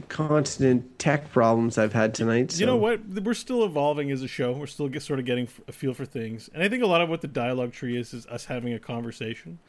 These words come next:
Speaker 2: But we've been have, we had, like, eight conversations about really deep things to do with each of the games that were on our list. So, in a way,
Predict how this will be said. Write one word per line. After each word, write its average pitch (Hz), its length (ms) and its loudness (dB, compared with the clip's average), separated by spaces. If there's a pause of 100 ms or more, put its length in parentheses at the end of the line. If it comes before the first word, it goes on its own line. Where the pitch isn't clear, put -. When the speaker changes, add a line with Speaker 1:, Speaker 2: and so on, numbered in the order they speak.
(420)
Speaker 2:
But 175 140 2
we've 226 240 0
been 233 120 0
have, 214 220 -2
we 196 80 -2
had, 220 140 2
like, 185 160 0
eight 190 200 -6
conversations 175 720 -4
about 117 240 -4
really 143 220 -2
deep 135 200 -6
things 120 520 -6
to - 120 -14
do 120 240 -6
with 117 360 -6
each 131 200 -10
of 123 60 -6
the 117 60 -8
games 113 400 -6
that - 100 -14
were 110 100 -12
on 110 120 -10
our 107 100 -10
list. 110 420 -14
So, 131 360 -2 (600)
in 180 120 0
a 208 40 4
way, 233 440 0